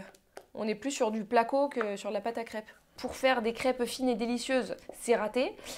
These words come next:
Par contre, pour colmater un mur, <laughs> j'ai ce qu'il faut. Oh, mais j'ai une idée. Si je la mixe, il y aura moins de grumeaux. Euh, je vais essayer de vous emmener dans la cuisine avec moi. Mais attention, à ma cuisine, euh, <laughs> je garantis pas, euh, ni, euh, de la propreté, ni du rangement,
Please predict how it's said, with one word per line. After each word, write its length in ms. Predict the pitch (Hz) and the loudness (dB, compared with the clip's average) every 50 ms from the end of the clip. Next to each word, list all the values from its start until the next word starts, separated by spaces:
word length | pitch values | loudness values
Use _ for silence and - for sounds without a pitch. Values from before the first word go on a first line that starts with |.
| - - - | -4 4 4
Par 120 | 269 262 | 4 4
contre, 220 | - 349 359 302 - | 6 2 2 2 0
pour 140 | 233 - | -6 -4
colmater 360 | - 320 330 330 311 302 311 302 | 2 4 4 6 6 6 6 4
un 120 | 262 240 | 4 4
mur, 420 | 240 233 269 415 - 214 - - - - - 202 - - - _ | 4 4 2 4 4 4 2 2 -6 -14 -14 -14 -14 -14 -16 _
<laughs> 340 | _ _ _ _ _ - | _ _ _ _ _ -6
j'ai 240 | - 214 214 240 302 | -6 -4 -2 -2 -2
ce 40 | - | 2
qu'il 120 | - 466 | 2 2
faut. 180 | 440 330 262 - 190 - - - - - - | 4 4 4 4 2 -4 -10 -12 -14 -6 2
Oh, 600 | 403 440 494 523 523 523 508 480 466 440 - 392 180 156 127 - - | 6 8 10 12 12 12 10 10 8 6 2 0 0 -2 -4 -6 -4
mais 120 | 220 247 240 | -4 -4 -2
j'ai 160 | 208 208 247 | -2 -2 -2
une 160 | 233 202 214 | 0 0 0
idée. 260 | 247 247 349 381 440 440 - - - - | 0 2 2 2 2 0 -4 -10 -12 -10
Si 260 | - - - 233 233 | -8 -6 -4 -4 -2
je 100 | 233 254 | 0 2
la 140 | 262 254 240 | 2 2 2
mixe, 420 | 233 247 254 247 247 - - - 180 - - - _ _ _ _ _ _ _ _ _ _ _ _ _ _ _ _ _ _ _ - | 2 2 0 0 -2 -8 -8 -8 -8 -10 -10 -18 _ _ _ _ _ _ _ _ _ _ _ _ _ _ _ _ _ _ _ -10
il 60 | 196 | -6
y 20 | |
aura 140 | 208 190 185 | -6 -6 -4
moins 180 | 202 226 285 359 | -2 -2 0 2
de 80 | 349 | 2
grumeaux. 380 | 339 - 285 330 339 320 302 311 - - - - | 2 0 0 0 0 0 0 -2 -4 -10 -8 -6
Euh, 500 | 226 214 208 202 196 190 190 190 190 202 | -4 -2 -2 0 0 0 2 2 0 0
je 120 | 190 185 | -2 -2
vais 80 | 202 - | -4 -2
essayer 340 | - - 262 - 311 330 | -2 -2 0 2 2 2
de 60 | 302 262 | 2 2
vous 100 | 262 262 | 2 2
emmener 220 | 254 254 262 262 | 2 4 4 4
dans 80 | 262 247 | 4 2
la 80 | 247 | 2
cuisine 260 | 240 - - 247 240 | -2 -2 -4 -2 0
avec 220 | 254 240 220 220 220 | 2 2 0 0 0
moi. 200 | 233 240 269 320 - | 0 -2 -2 -2 -6
Mais 140 | - 208 202 | -6 -4 -2
attention, 460 | 190 196 196 226 233 226 - 254 226 | -2 -2 -4 -6 -6 -6 -2 0 2
à 80 | 214 196 | 2 2
ma 100 | 202 202 | 2 0
cuisine, 460 | 196 196 220 214 196 202 220 247 240 214 | 0 -2 -4 -4 -4 -2 -2 0 0 2
euh, 240 | 196 190 185 180 185 - 196 - - - - - - - - | 2 2 2 2 2 0 -2 -2 -2 -10 -14 -14 -12 -6 0
<laughs> 680 | - - - 196 196 - - - - - - - - | 0 0 0 0 -6 -10 -14 -16 -18 -20 -20 -18 -12
je 60 | - 190 | -6 0
garantis 400 | 208 214 196 208 220 220 247 233 | 2 4 4 4 2 -2 -4 0
pas, 320 | 233 247 247 247 240 220 | 4 6 8 8 8 6
euh, 200 | 202 202 196 190 | 4 4 2 0
ni, 420 | 196 214 226 233 240 240 240 226 | -2 -2 -2 0 0 2 2 2
euh, 160 | 196 190 190 185 | 4 2 2 2
de 120 | 190 202 | 2 2
la 120 | 196 196 | 2 2
propreté, 640 | 202 196 - 226 220 - 226 208 208 - 247 262 262 | 2 2 -2 -2 -2 0 -2 -2 0 2 2 2 2
ni 160 | 233 240 247 | 2 2 0
du 100 | 220 208 | 0 2
rangement, 580 | 233 220 214 226 226 202 226 226 240 254 262 277 | 2 2 2 2 0 0 2 4 4 4 4 2